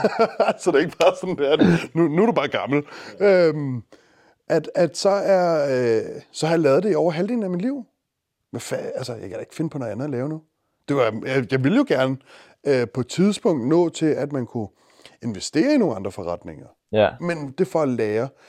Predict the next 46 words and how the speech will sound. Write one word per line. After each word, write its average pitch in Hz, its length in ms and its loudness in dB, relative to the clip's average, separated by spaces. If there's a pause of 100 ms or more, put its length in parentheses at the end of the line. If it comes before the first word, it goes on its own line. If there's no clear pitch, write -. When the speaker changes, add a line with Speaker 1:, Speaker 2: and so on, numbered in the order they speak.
(100)
Speaker 1:
fordi 131 280 -6
jeg 123 140 0
kan 139 120 -2
også 131 160 -4
bruge 147 160 -4
det 147 60 -2
i 139 40 -4
min 170 160 -6
forretning. 92 500 -14 (480)
Og 113 140 -12
det, 135 160 0
jeg 143 100 -2
har 151 60 -4
lært 117 260 -4
fra 135 120 -10
min 131 160 -4
forretning, 107 360 -8
kan - 80 -12
jeg 98 40 -6
også 92 120 -12
give 117 140 -12
videre 107 200 -8
til 110 140 -14
nogle 85 140 -10
andre, 107 240 -12
ikke? 190 120 -16 (120)
Speaker 2:
Ja. 80 140 -4 (600)
Speaker 1:
Øhm, 107 420 -6 (280)
så - 140 -12
jeg 101 60 -12
tror 101 240 -8
sgu - 160 -12
aldrig 117 440 -4
sådan, 117 300 -8 (1600)
jeg 131 100 -2
tror 143 240 0
mere 170 280 2
spørgsmålet 151 640 -2
skal 131 160 -6
gå 143 240 0
på, 135 560 -2 (1080)
eller 117 160 -6
svaret 131 520 -2
er 127 200 0
sådan 131 280 -6
ligesom, 107 580 -10